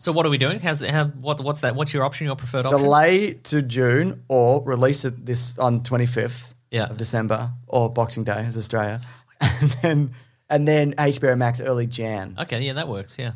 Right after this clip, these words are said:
Speaker 2: Yeah.
Speaker 1: Yeah, the
Speaker 2: Does
Speaker 1: early,
Speaker 2: it,
Speaker 1: the,
Speaker 2: though?
Speaker 1: the one that's early for us. Yeah,
Speaker 2: Yeah,
Speaker 1: that's
Speaker 2: but does
Speaker 1: cool.
Speaker 2: that work, though?
Speaker 1: I think so.
Speaker 2: Mm.
Speaker 1: Why wouldn't it?
Speaker 2: I don't know, like, monetarily. For them, it would be
Speaker 1: Oh,
Speaker 2: like,
Speaker 1: yeah. Well,
Speaker 2: you
Speaker 1: that's
Speaker 2: ro-,
Speaker 1: not my concern, is it?
Speaker 2: No. You roll the dice on,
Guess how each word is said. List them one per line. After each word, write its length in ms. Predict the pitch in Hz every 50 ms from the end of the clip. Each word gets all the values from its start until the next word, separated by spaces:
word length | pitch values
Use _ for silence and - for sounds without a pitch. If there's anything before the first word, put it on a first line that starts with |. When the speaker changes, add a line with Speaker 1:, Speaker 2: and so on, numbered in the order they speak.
| -
Speaker 2:
Yeah. 280 | - 120 117 107 98 95 98 _ _ _ _ _ _
Speaker 1:
Yeah, 180 | 151 160 127 95 -
the 80 | 127
Speaker 2:
Does 200 | 135 147 147 -
Speaker 1:
early, 120 | - - -
Speaker 2:
it, 40 | 185
Speaker 1:
the, 60 | 202
Speaker 2:
though? 120 | 233 302
Speaker 1:
the 80 | 254 170
one 140 | 156 151 147
that's 140 | 131 123 160
early 200 | 135 123 113 110
for 140 | 123 127 143
us. 200 | 135 107 - -
Yeah, 100 | 151 147
Speaker 2:
Yeah, 60 | -
Speaker 1:
that's 140 | 143 135 131
Speaker 2:
but 60 | 123
does 180 | 151 147 151 160
Speaker 1:
cool. 20 |
Speaker 2:
that 140 | 175 175 160
work, 200 | 175 180 196 -
though? 320 | - 196 202 233 320 302 240 - _ _ _ _ _ _ _
Speaker 1:
I 80 | - 135
think 180 | 123 - 123 -
so. 240 | - 131 104 120 - - - - -
Speaker 2:
Mm. 180 | 156 151 143 131
Speaker 1:
Why 60 | 175
wouldn't 200 | 180 214 240 165
it? 100 | 104 - - - _ _ _ _ _ _ _ -
Speaker 2:
I 80 | 139
don't 120 | 139 131 127
know, 140 | 147 156
like, 160 | 135 120 113 120
monetarily. 720 | 123 127 123 120 120 120 123 120 127 131 117 104 98 104 - _ _ _ _
For 100 | 147 151
them, 140 | 151 151 151
it 40 | 135
would 180 | 135 139 143 139
be 40 | 135
Speaker 1:
Oh, 80 | 135 127
Speaker 2:
like, 200 | 127 123 120 117
Speaker 1:
yeah. 180 | 113 104 95 -
Well, 100 | 120 131
Speaker 2:
you 40 | 143
Speaker 1:
that's 100 | 147 160
Speaker 2:
ro-, 80 | 196 190
Speaker 1:
not 60 | -
my 80 | 120 120
concern, 320 | 123 113 - 135 117 110
is 100 | 110 101
it? 140 | 110 - 147
Speaker 2:
No. 260 | 156 165 139 107 92 - - - _
You 140 | - 160 170
roll 220 | 165 185 196 202 180
the 100 | 165 160
dice 340 | 151 160 151 147 143 147 -
on, 360 | 147 135 131 127 127 123 120